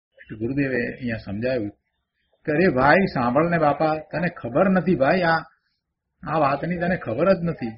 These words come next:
પણ નિશ્ચયથી અત્યારે જ તું ભગવાન છો, અત્યારે જ તું ભગવાન છો." એકાંત કર્યું છે જ મૂકીને, "તું અત્યારે જ ભગવાન છો.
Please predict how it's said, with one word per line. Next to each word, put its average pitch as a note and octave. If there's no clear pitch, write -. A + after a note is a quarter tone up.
પણ G3+
નિશ્ચયથી F#3+
અત્યારે E3+
જ F#3
તું E3
ભગવાન A#2
છો, -
અત્યારે F3
જ E3+
તું C#3+
ભગવાન G#2
છો." F#2
એકાંત D3+
કર્યું C3+
છે A#2+
જ A2
મૂકીને, B2
"તું E3+
અત્યારે F3
જ A2+
ભગવાન G#2+
છો. -